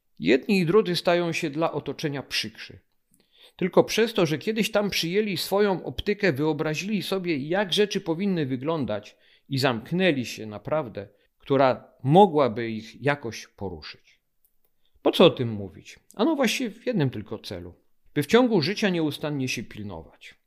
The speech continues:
W porę wychwytywać sytuację, w której nasze wyobrażenie o jakimś fragmencie otaczającej nas rzeczywistości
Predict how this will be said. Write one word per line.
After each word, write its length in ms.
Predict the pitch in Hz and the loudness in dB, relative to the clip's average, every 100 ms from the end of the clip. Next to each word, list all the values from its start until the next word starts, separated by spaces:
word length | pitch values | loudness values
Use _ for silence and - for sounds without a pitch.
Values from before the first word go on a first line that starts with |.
| _ | _
W 140 | _ | _
porę 320 | - 196 196 135 | 4 8 8 6
wychwytywać 680 | 135 - 127 165 143 120 | 2 -6 -6 -4 -4 -6
sytuację, 600 | - - 113 147 170 131 | -8 -8 -4 -4 -4 -8
w 40 | 110 | -8
której 260 | - 135 | -4 -4
nasze 280 | 139 180 - | 0 2 2
wyobrażenie 720 | 139 147 127 131 131 170 185 | 4 2 2 -2 -2 -2 -2
o 40 | 139 | -2
jakimś 340 | 151 160 147 | -4 -6 -10
fragmencie 640 | - 135 123 151 156 165 | -6 -6 -4 -8 -8 -2
otaczającej 680 | 135 135 127 135 147 175 160 | -2 -2 -8 -6 -6 -4 -4
nas 180 | 139 156 | -4 -6
rzeczywistości 1000 | 131 143 131 117 110 - 131 - 143 139 | -6 -8 -8 -10 -10 -8 -8 -8 -12 -14